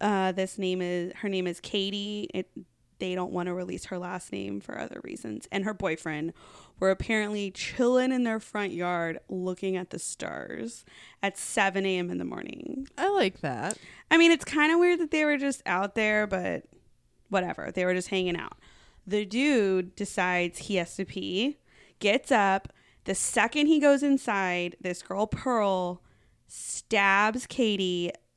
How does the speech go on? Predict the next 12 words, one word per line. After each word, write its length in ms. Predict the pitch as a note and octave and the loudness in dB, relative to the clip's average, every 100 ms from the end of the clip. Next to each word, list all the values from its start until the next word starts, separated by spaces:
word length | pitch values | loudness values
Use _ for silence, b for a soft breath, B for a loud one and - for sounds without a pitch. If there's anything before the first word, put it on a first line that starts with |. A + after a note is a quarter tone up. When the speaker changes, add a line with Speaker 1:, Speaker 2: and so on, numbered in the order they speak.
| D4 | -4
Speaker 1:
twenty 960 | - - A3 G#3+ B3 C#4 C#4+ D4 D#4 D#4 _ _ _ - | -4 -2 0 2 2 2 4 2 0 -4 _ _ _ -8
times, 960 | B3+ G#3+ F#3 F3 E3+ F3+ F3 - - - | 0 2 2 0 0 -2 -4 -8 -18 -14
twenty-one 460 | - A#3+ C#4 C#4+ C4+ | -2 2 4 4 2
times 420 | B3 G#3+ G#3+ G#3 | 0 -2 -4 -4
with 140 | G3+ | -2
a 60 | G3 | -2
butter 340 | F3 F3 E3 | 0 -2 -2
knife. 360 | E3 - - G#3 | -4 -6 -8 2
Speaker 2:
The 100 | A#3 | 2
ground 400 | A3 G#3+ A3 B3 | 6 8 8 6
siren 600 | - C4 C4 C4+ D4 D4+ - _ - - | 6 6 6 4 0 -4 -10 _ -18 -2
Speaker 1:
Yes. 560 | F#3 - - - - | -2 -2 -8 -14 -16